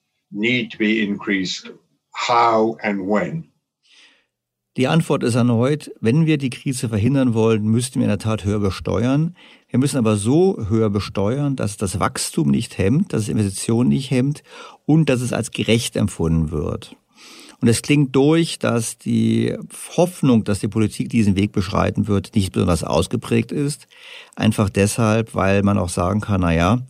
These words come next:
Speaker 2: es dauert ja noch zehn Jahre, bis die Demografie zuschlägt, richtig. Und wir haben doch gerade sehr tiefe Zinsen. Wir können uns doch hoch verschulden.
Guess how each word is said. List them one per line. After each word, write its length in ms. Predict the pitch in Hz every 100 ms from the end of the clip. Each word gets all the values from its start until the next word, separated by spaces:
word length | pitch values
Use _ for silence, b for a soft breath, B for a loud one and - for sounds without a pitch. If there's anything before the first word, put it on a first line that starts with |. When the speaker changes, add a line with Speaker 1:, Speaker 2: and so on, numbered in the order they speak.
| B B
Speaker 2:
es 120 | - -
dauert 280 | 135 147
ja 60 | 127
noch 120 | 104
zehn 300 | - 101 90
Jahre, 300 | 82 90 92
bis 120 | 92
die 60 | 92
Demografie 840 | 98 85 82 82 - - 80 82 - _ -
zuschlägt, 640 | - 117 - 123 127 -
richtig. 560 | 131 127 156 160 151 - B B B B
Und 140 | 127
wir 120 | 117 113
haben 120 | 165
doch 140 | 131
gerade 640 | - 87 92 92 90 82 92 b b b
sehr 420 | - 104 104 95 -
tiefe 300 | 120 104 104
Zinsen. 460 | - 120 117 -
Wir 80 | 107
können 240 | - 147 156
uns 120 | -
doch 180 | 107 -
hoch 180 | 104
verschulden. 720 | - 98 - 92 107 127 139